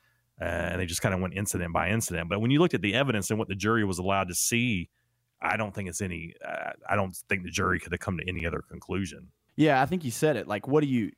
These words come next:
Speaker 2: what do you have to go on? You know, there was a, there was a good bit of video footage, and then you had the testimony at trial. And if you look at, if you look at that testimony, there's,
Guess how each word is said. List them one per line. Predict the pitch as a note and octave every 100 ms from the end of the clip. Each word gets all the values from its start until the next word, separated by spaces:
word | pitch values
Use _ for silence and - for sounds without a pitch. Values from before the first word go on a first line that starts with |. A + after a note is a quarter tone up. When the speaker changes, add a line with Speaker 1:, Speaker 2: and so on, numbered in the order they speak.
| _
Speaker 2:
what | F#2 G#2+ B2+ E3
do | D3
you | A#2
have | B2+ G2
to | G2+
go | A2 A2
on? | E2+ G1+ -
You | G2+
know, | A2
there | A2 C3+
was | B2+
a, | G#2+
there | B2+
was | C3+ A#2+
a |
good | A2 A2+ C3 A#2
bit | B2+
of | G#2+
video | A2 A#2+ A2
footage, | G#2+ G#2+ G#2+ G#2+ - - _ -
and | A2+ A#2+
then |
you | B2
had | B2+ A2+
the | G2+
testimony | C3+ B2 - G2 C#2+ B1+
at | D2+ -
trial. | A2+ A2 C2+ G1+
And | - G2+
if | -
you | C3+ A#2
look | A#2 C3 A2+
at, | G#2 _ _ _ _ -
if | G#2+ -
you | D3
look | B2 B2+
at | C3
that | G2 -
testimony, | C#3+ F3+ - F#2 D2+ F#2+
there's, | A#2 A2+